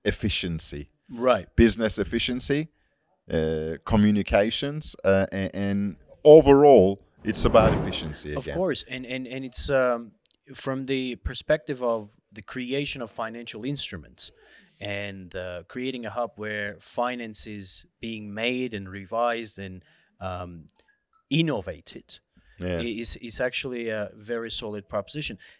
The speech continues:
Speaker 2: And not only those banks that you talked about, but also foreign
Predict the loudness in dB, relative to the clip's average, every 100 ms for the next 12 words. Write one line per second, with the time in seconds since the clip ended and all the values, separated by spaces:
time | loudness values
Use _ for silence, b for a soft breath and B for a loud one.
0 | _ -2 0 -2 -8 -14 _ -2 0 0
1 | -2 -2 -2 -4 -6 -8 _ _ _ 0
2 | 0 0 -8 -2 -2 -2 -8 -10 -10 -6
3 | -6 -6 -16 -16 -18 _ _ -4 0 0
4 | -2 -6 -6 -4 -2 -4